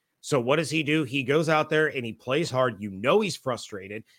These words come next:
And now in a, in a lost season, he is in jeopardy of not hitting that thousand-yard mark for the first time in his career.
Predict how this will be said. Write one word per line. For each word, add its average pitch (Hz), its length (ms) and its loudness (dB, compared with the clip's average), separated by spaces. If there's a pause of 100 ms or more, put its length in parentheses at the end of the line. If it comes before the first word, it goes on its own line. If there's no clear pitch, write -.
(120)
And 117 140 -2
now 160 500 4
in 147 140 0
a, 131 200 4
in 135 140 -2
a 110 60 -2
lost 135 440 0
season, 113 480 -2 (840)
he 196 300 2
is 170 160 4
in 143 120 2
jeopardy 127 600 2
of 120 200 -2
not 147 360 0
hitting 143 320 -2
that 113 240 -4
thousand-yard 123 600 0
mark 147 240 0
for - 80 -8
the 113 100 -6
first 135 300 -2
time 127 220 0
in 113 80 -6
his 107 140 -8
career. 98 400 -10